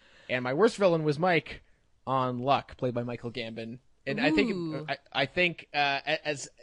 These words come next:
Speaker 1: it was more a case of most disappointing than worst, really, just 'cause Michael Gambon r-, rules so fucking hard, and every aspect of the Mike character didn't really work for me, with the exception, of course, of the syntax sequence.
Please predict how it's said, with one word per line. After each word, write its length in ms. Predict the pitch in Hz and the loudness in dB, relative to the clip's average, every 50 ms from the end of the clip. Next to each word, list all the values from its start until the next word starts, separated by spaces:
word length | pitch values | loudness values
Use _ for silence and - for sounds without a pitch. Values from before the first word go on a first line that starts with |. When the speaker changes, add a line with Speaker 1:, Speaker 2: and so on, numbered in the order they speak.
| - - | -4 0
Speaker 1:
it 60 | 196 | 2
was 120 | 190 180 175 | 2 4 2
more 360 | 196 220 220 226 226 220 - - | 2 2 2 2 2 0 0 -4
a 60 | 151 | -6
case 420 | - - 160 156 147 139 - - | -4 0 0 0 0 0 -4 -8
of 360 | - 123 127 123 120 120 117 - _ _ _ _ - | -8 -6 -6 -6 -6 -8 -10 -14 _ _ _ _ -10
most 280 | 156 151 151 147 143 - | -4 -2 0 0 0 -2
disappointing 580 | 147 139 - - - 139 123 123 131 135 131 | -4 -4 -6 -6 -6 -6 -4 -4 -4 -4 -4
than 160 | 123 113 113 110 | -6 -6 -6 -4
worst, 300 | 120 120 131 131 - - | -4 -4 -4 -6 -6 -4
really, 360 | 147 143 143 143 147 143 - _ _ _ _ _ _ _ | -4 -2 -2 -4 -4 -6 -8 _ _ _ _ _ _ _
just 140 | - 135 - | -14 -8 -4
'cause 200 | - 139 123 117 | -2 -4 -2 -4
Michael 240 | 135 143 127 147 139 | -6 -6 -4 -4 -4
Gambon 440 | 127 135 120 123 127 127 120 117 117 | -2 -2 -4 -2 -4 -6 -8 -8 -10
r-, 80 | 127 - - 117 | -12 -14 -12 -10
rules 280 | 123 127 120 131 120 - | -10 -6 -6 -6 -6 -6
so 140 | - 120 - | -6 -8 -8
fucking 320 | - 113 - - 127 123 | -8 -8 -8 -8 -8 -8
hard, 440 | 117 120 120 120 123 127 131 127 - _ _ _ _ _ _ _ _ _ - | -6 -4 -2 -2 -2 -2 -4 -6 -10 _ _ _ _ _ _ _ _ _ -2
and 380 | 131 131 123 117 113 117 110 - _ _ _ _ - | 0 2 2 2 0 -4 -8 -12 _ _ _ _ 2
every 340 | 147 151 143 143 156 147 131 | 4 4 4 4 2 2 2
aspect 420 | 120 120 117 - - 131 127 - | 0 -2 -4 -2 -2 -2 -2 -2
of 60 | 123 | -4
the 60 | 127 123 | -6 -4
Mike 200 | 127 127 123 - | -4 -4 -4 -4
character 380 | - 120 123 127 - - 120 | -4 -4 -2 -4 -4 -6 -8
didn't 340 | 113 - 131 123 127 127 - | -8 -6 -8 -8 -8 -8 -6
really 160 | 131 123 123 117 | -6 -6 -4 -4
work 240 | 117 127 127 - - | -4 -4 -4 -4 -6
for 80 | 147 | -6
me, 200 | 135 135 131 131 | -4 -2 -2 -2
with 200 | 127 135 139 131 | 0 -2 -4 -2
the 120 | - 139 131 | -2 -2 -2
exception, 420 | 120 - - 131 120 - - 123 120 | -2 -2 -2 -4 -4 -4 -6 -8 -8
of 120 | 117 - | -8 -8
course, 320 | - 127 110 113 - - - | -6 -6 -6 -6 -8 -10 -12
of 240 | - 110 107 - - | -12 -12 -14 -12 -14
the 180 | - - - - | -14 -14 -14 -14
syntax 920 | - - - 247 269 285 226 - 233 226 214 185 165 - - - - - - | -14 -6 -2 -2 0 0 -2 -4 -4 -2 -2 -2 -2 -4 -8 -16 -16 -12 -6
sequence. 500 | - 220 151 127 - 135 113 110 - - | -2 -2 -2 -2 -4 -10 -12 -14 -16 -20